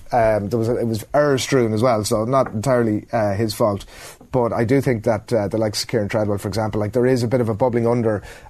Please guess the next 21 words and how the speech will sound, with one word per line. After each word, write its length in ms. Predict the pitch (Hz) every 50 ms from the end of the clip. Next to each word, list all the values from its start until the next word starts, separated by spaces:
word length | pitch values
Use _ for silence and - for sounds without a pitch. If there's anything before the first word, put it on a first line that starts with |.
| - -
of, 580 | 113 113 113 113 107 98 90 87 - - - - 151
um, 540 | 156 123 107 107 104 98 92 90 87 - - -
of 160 | - 170 -
players 320 | - 208 208 190 156 127 123
who 160 | 143 135 123
suddenly 260 | - 165 143 135 131
become 160 | 123 147 131
live 220 | 135 135 135 120 143
options. 400 | 147 143 - - 87 85 - - - - - - _
The 280 | - 123 151 135 131 131
one 500 | 120 151 156 180 196 185 170 151 135 - -
area, 320 | 156 165 160 156 143 127 120
of 80 | 101
course, 460 | - 175 170 151 131 120 127 - - -
that 240 | - 156 135 123 110
is 180 | 104 117 107
the 60 | - 107
constant 600 | - - - 175 180 170 - - - 113 107 101
point 260 | - 143 147 151 123
of 60 | 123
conversation 720 | 107 123 113 104 120 110 165 156 156 151 - 135 120 113